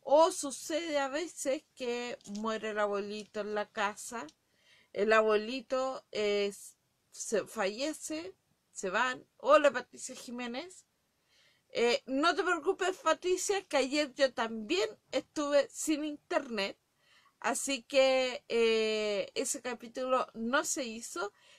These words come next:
y es lo que estamos haciendo hoy día, así que no te has perdido nada. Y bueno, ese, eh, ese tipo de fantasma es el que entraría en este caso. Mira,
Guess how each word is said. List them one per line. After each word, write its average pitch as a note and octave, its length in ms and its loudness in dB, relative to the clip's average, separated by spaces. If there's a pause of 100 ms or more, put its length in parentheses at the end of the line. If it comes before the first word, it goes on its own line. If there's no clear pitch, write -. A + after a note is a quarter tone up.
(100)
y C#4+ 240 2
es D4+ 160 8
lo D4 200 4
que B3+ 100 -6
estamos C4+ 420 -2
haciendo A#3+ 520 0
hoy A3+ 140 2
día, D3+ 280 -2 (260)
así A3+ 320 -6
que C#4 140 0
no C4 160 -4
te C4+ 80 -2
has C#4 80 -6
perdido A3+ 500 -2
nada. C#3 320 -8 (960)
Y D#4+ 140 2
bueno, D#4 420 6 (160)
ese, G4+ 360 2 (760)
eh, C4+ 480 4
ese F#4+ 300 -4
tipo F#4+ 240 -4
de F4+ 140 -4
fantasma D4+ 760 -6 (200)
es - 260 -6
el C#4 240 -6
que C#4+ 340 -2
entraría B3 800 -6
en A#3 180 -6
este A#3 300 -12
caso. - 400 -12 (3750)
Mira, C4 480 4